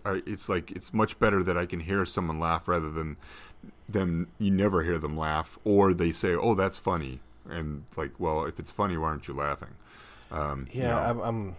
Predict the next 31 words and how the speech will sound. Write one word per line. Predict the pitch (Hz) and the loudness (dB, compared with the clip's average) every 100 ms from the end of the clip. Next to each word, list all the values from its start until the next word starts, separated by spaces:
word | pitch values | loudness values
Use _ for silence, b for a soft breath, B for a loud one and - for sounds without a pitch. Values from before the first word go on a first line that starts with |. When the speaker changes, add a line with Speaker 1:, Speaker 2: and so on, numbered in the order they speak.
| B - | B -8
Speaker 2:
people | 120 113 | -4 -2
have | 95 | -4
given | 101 87 87 | -4 -6 -6
me | 85 | -6
shit | - - | -6 -8
for | - 76 | -10 -6
that, | 78 76 - B B B B | -4 -4 -8 B B B B
like, | 92 90 | -6 -4
at | 90 | -4
Speaker 1:
It's | - | -4
Speaker 2:
work, | 87 87 - | -4 -4 -6
and | 95 | -6
they'll | 92 | -4
say | - 95 | -4 -4
something | 87 92 - 87 | -4 -8 -8 -8
and | 85 | -8
people | 98 92 | -8 -6
are | 85 | -4
laughing, | 87 87 - 90 | -2 -4 -4 -6
and | 85 | -6
they'll | 82 | -4
look | 87 | -6
at | 80 | -6
me, | 87 | -8
and | 85 | -8
I'm | 80 | -6
like, | 76 | -8
"Yeah, | 73 | -6
it's | 76 | -8
pretty | - 73 | -10 -14
funny." | - 78 76 | -10 -8 -8